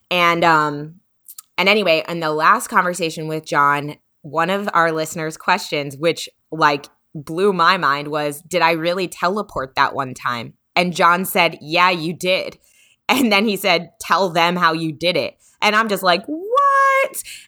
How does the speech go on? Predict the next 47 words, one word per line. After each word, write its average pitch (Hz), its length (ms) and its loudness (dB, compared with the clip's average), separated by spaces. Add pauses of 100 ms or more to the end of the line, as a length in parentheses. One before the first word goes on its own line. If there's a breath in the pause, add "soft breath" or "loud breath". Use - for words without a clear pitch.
(100)
And 254 220 2
so 254 200 2
everyone's 233 400 2
like, 196 120 0
"How 240 140 2
did 285 180 2
you 311 100 4
do 330 200 2
it? 196 160 0
How 247 140 2
did 320 180 -6
you 262 100 -8
do 294 160 -2
it?" 214 140 0
And 214 140 -4
she 233 260 -10
said, 185 460 -2 (440 soft breath)
"I 180 540 4 (600)
picked, - 420 -10
I 180 140 4
was 180 180 -6 (120)
on 185 260 2
one 185 220 0
side 170 220 -2
of 175 80 -2
the 170 100 -4
room. 139 400 -10
I 165 100 -2
picked - 360 -12
my 226 160 -4
foot 156 240 -6
up, 160 240 -2
I 156 100 -4
put 226 260 -6
it 208 100 -8
down, 156 400 2
and 165 140 -6
then 170 100 -2
I 165 100 -4
was 160 160 -4
on 160 120 0
the 156 180 -8
other 151 240 -4
side 143 300 -2
of 139 80 -8
the 139 100 -8
room." 139 380 -12